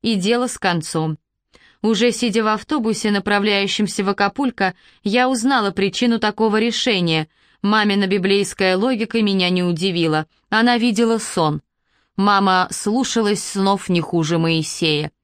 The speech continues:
По ее убеждению, нынешние люди навлекали на себя массу бед тем, что поступали не так, как велели им сны. Если бы ей приснилось нашествие на нашу гору Саранчи, мы бы давным-давно отсюда сбежали.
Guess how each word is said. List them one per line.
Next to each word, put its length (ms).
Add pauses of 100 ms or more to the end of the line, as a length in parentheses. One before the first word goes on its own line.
(280)
По 60
ее 320
убеждению, 720 (300)
нынешние 680
люди 260
навлекали 640
на 120
себя 340
массу 420
бед 300 (320)
тем, 200
что 180
поступали 580
не 160
так, 320
как 240
велели 420
им 160
сны. 420 (600)
Если 420
бы 120
ей 180
приснилось 640
нашествие 720
на 140
нашу 320
гору 280
Саранчи, 640 (400)
мы 200
бы 120
давным-давно 880
отсюда 440
сбежали. 720